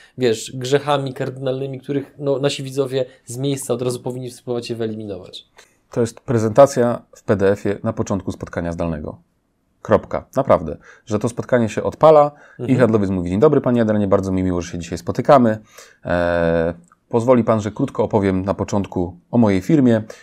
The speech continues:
Speaker 2: i o tym, z czym przychodzę". Killer. Bez sensu, kropka. Po pięciu minutach tej prezentacji klienta nie ma.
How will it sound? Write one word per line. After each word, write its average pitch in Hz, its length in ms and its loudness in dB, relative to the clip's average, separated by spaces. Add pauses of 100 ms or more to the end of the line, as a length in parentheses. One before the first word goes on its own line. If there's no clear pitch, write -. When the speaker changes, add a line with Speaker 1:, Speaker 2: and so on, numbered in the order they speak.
(140)
Speaker 2:
i 107 100 2
o 104 60 2
tym, 101 160 -4
z - 80 -10
czym 90 140 -4
przychodzę". 82 460 -6 (880)
Killer. 98 400 2 (640)
Bez 139 260 4
sensu, 117 360 0
kropka. 104 420 0
Po 107 160 -6
pięciu 156 360 0
minutach 120 460 4
tej 104 120 -4
prezentacji 101 600 0 (280)
klienta 151 400 2
nie 104 160 4
ma. 78 240 -4